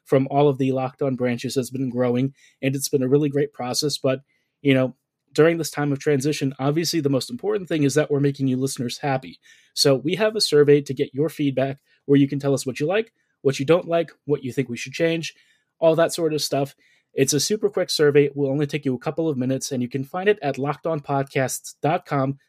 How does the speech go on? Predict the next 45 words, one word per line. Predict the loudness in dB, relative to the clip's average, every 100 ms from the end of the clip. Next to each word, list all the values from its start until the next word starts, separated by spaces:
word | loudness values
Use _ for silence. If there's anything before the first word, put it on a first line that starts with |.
| _
slash | -2 0 0
survey. | 0 0 0 -6 -12 _ _ _ _ _ _ -4
Best | -2 0
of | 2
all, | 4
though, | 4 2
once | 2 -2 -2
you | -4
complete | -6 -4 -4
it, | -4 -10 _ _ _
you | -2 2
will | 4
be | 2 -2
entered | -4 -4 -2
to |
win | 0 2 2 0
one | -2 -2
of | -2
ten | -2 -4 -4 -8 _ _
one | -2
hundred | 0 0 0
dollar | 2 0
Ticketmaster | 0 0 0 -2 -4 -2
gift | -4 -4
cards. | -14 -14 -16 _ _ _ _ _
I | 2
don't | 4
know | 4
about | 4 0
you, | -2
but | 0
I | 0
like | 0 -4
free | -8 -8
stuff, | -4 -2 -2
and | -2
especially | -4 -4 -4 -4 -2 0
when | -2
it |
comes | -2 -8 -6
to | -10
concert | -10 -10 -12 -8
tickets | -4 -2 -2
and | 0
maybe | 0 0